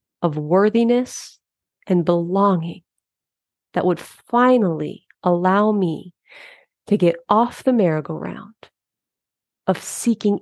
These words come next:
anything outside of myself for answers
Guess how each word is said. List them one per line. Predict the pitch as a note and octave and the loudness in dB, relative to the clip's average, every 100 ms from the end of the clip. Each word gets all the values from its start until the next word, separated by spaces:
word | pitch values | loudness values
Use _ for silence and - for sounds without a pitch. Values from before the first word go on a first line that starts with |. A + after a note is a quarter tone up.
| _ | _
anything | - C4+ D4 C4+ - F3 D3+ - _ _ _ _ _ _ - | 0 4 4 2 0 -2 -4 -12 _ _ _ _ _ _ -2
outside | F#3 - - A3+ B3 | -2 -4 -6 0 2
of | A#3+ G#3 | 2 2
myself | G3 A3 A#3 - A3 A#3+ - - - _ _ - | 2 2 0 0 0 0 -6 -18 -20 _ _ -6
for | - - - | -2 0 2
answers | G3 G#3+ - B3+ C#4 C#4 - | 2 0 0 0 0 -6 -16